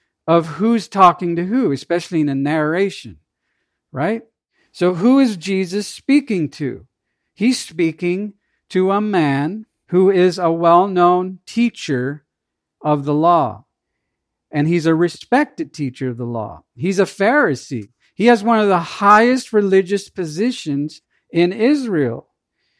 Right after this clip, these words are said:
So therefore, it behooves us to look at Jesus' words and statements in the context of what Nicodemus would understand,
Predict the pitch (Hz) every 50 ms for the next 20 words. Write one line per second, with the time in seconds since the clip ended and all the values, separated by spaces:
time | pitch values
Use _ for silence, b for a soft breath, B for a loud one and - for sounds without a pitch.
0 | _ _ _ _ _ _ _ _ - - 208 208 180 254 269 302 320 - - 269
1 | 254 247 226 214 202 185 - 247 170 208 214 196 160 185 247 285 320 320 233 180
2 | 160 170 165 170 185 180 - - _ _ _ _ _ - - 202 208 196 180 254
3 | 269 262 262 240 220 165 160 143 165 233 254 262 226 226 214 185 - - 196 170
4 | 151 147 143 156 190 240 269 240 196 170 151 151 165 170 156 165 160 156 - -
5 | - 196 202 254 - 156 165 165 170 - - 170 165 170 170 165 - - - -
6 | - 220 233 285 311 277 - - - 151 139 143 - - - _ _ _ _ _
7 | _ - 180 170 156 175 202 202 190 190 202 202 202 - 185 151 139 131 190 214
8 | 262 285 269 220 185 - - 175 175 170 165 160 156 147 147 135 - - - 139
9 | 135 135 131 123 123 117 123 120 139 _